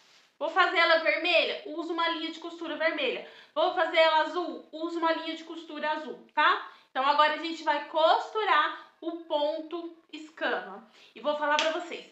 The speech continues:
prestem muita atenção, senão não vai sair as escaminhas bonitinhas, tá?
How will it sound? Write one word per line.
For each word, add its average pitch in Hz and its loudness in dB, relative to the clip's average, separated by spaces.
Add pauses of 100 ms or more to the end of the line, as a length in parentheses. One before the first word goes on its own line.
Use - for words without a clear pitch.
(180)
prestem 320 2
muita 311 -4 (140)
atenção, 294 0 (280)
senão 294 -6
não 311 2
vai 320 4
sair 302 -2
as 330 -4
escaminhas 320 -6
bonitinhas, 285 -8
tá? - 2